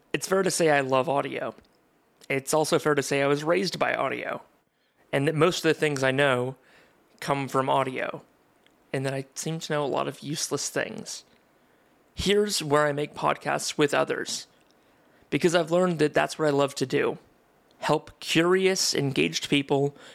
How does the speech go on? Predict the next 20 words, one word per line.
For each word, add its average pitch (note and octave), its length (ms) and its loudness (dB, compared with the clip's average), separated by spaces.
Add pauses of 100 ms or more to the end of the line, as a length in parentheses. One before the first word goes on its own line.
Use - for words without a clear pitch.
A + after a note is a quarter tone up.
who C#3+ 100 2
have B2 120 0
something F3 360 0
to F3+ 80 2
share, C3+ 500 0 (580)
even G#3 240 2
if G#3 100 2
that's F3 300 0
the E3 100 -2
process D#3+ 460 2
of D3 100 -2
them C#3 180 2
learning C3+ 280 2
something C#3 300 -4
themselves, C3+ 800 -2 (560)
with D3 200 4
others. - 520 -2 (920)
If C#3 220 0
you're E3+ 340 4
here, - 480 -4